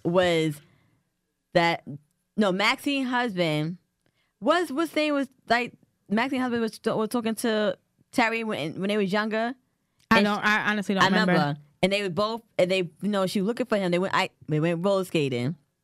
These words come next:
Speaker 1: Them two had, like, little, 'cause no, Maxine was no cute, and she had a little body, and, you know, she was
Speaker 2: Mm-hmm.
Speaker 1: outgoing. Terry was not like that. She was very quiet, mostly to herself.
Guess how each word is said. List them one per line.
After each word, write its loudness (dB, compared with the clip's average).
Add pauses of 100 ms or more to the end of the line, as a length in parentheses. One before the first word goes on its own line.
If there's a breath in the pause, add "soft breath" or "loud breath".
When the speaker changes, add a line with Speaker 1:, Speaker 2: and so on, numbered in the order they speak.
(600)
Speaker 1:
Them 2
two -4
had, 2
like, -4
little, -2 (200)
'cause 0
no, 0
Maxine -2
was -2
no 0
cute, 0
and -4
she -12
had -10
a -10
little -4
body, -2
and, 0
you 4
know, 4
she 2
was 0
Speaker 2:
Mm-hmm. 0
Speaker 1:
outgoing. -2 (540 soft breath)
Terry 2
was -6
not 0
like 0
that. -2
She -2
was 0
very 0
quiet, 0 (160)
mostly -2
to 0
herself. 0